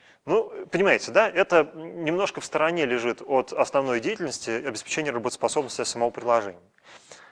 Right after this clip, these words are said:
Как правило, такими вещами занимаются именно дистрибутивы-строители, вот,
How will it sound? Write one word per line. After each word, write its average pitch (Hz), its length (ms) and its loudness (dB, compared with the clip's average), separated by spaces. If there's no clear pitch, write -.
Как - 200 4
правило, 269 260 6
такими 196 300 -2
вещами 190 300 2
занимаются 180 420 0
именно 175 140 -2
дистрибутивы-строители, 175 1120 0
вот, 127 280 6